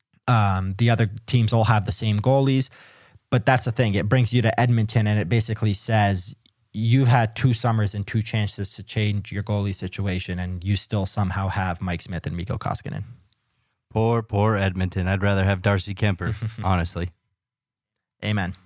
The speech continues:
Speaker 2: <laughs> By a mile.
Speaker 1: You gotta, yeah. If you gotta remember, the Avalanche were the ones that outbid the Oilers for Darcy Kuemper, and, uh, it took a Connor Timmins to make it work, and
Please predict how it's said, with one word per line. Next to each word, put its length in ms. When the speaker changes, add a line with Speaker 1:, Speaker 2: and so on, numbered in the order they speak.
Speaker 2:
<laughs> 240
By 200
a 80
mile. 400
Speaker 1:
You 140
gotta, 220
yeah. 200
If 120
you 60
gotta 180
remember, 300
the 140
Avalanche 420
were 120
the 80
ones 260
that 160
outbid 400
the 120
Oilers 320
for 220
Darcy 340
Kuemper, 380
and, 400
uh, 240
it 160
took 160
a 60
Connor 360
Timmins 480
to 100
make 200
it 80
work, 380
and 500